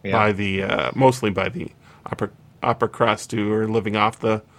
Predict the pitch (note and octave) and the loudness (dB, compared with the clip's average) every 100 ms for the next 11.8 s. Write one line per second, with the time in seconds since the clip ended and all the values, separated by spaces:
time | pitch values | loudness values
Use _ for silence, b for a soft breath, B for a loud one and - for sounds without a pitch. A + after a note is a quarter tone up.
0 | b b b b b b _ _ _ - | b b b b b b _ _ _ -2
1 | B2+ B2+ B2+ A2 A2+ - G#3+ D#3+ G2+ B2+ | 2 4 4 2 -2 -2 4 6 4 2
2 | - - - _ _ _ - A2+ A2+ A2+ | -4 -14 -20 _ _ _ -4 0 2 2
3 | A2+ A2 A2 _ - - _ - C3+ D#3 | 0 0 -4 _ -20 -20 _ 2 4 4
4 | D#3 C#3+ E3 D3+ C#3 B2+ B2+ A#2+ - - | 4 4 4 4 4 2 2 0 -2 0
5 | B2 G#2+ - - F3 D3 B2+ A2+ A2 A2+ | 2 2 -6 0 6 6 6 2 2 2
6 | C#3+ - G#2 F#2+ - - A#2 A2 A2 - | 2 0 0 -2 -6 2 2 2 -4 -6
7 | - - A#2 G#2+ - - A2+ G#2 A2+ G2+ | -20 -6 -2 -2 -2 2 4 2 -2 -2
8 | - G#2+ - G2+ b b b b - A2 | -2 -4 -4 -10 b b b b -4 2
9 | G#2 G2 G2 F#2 A2 - _ - B2 A2+ | 4 4 2 0 -2 -4 _ -4 -4 -4
10 | A2+ C3 C#3+ B2 G#2 A#2+ G2+ A2 A#2+ - | 2 6 6 4 4 4 4 2 2 2
11 | A2 G2 G2 - G2 A#2 B2 A2 | 2 2 0 -2 2 4 4 0